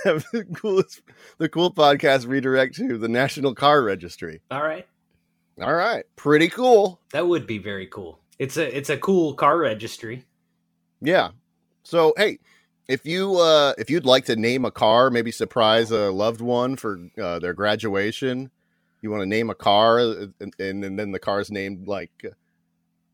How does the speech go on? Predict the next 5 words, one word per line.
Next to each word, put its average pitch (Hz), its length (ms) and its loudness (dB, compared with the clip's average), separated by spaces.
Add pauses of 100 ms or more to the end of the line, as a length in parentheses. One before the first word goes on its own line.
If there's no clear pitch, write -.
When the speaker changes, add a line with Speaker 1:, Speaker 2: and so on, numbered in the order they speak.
(100)
Speaker 1:
"Congratulations, 139 1040 2
Madison. 135 800 0 (840)
Good 139 200 0
luck 147 520 2 (1080)
at 113 200 -6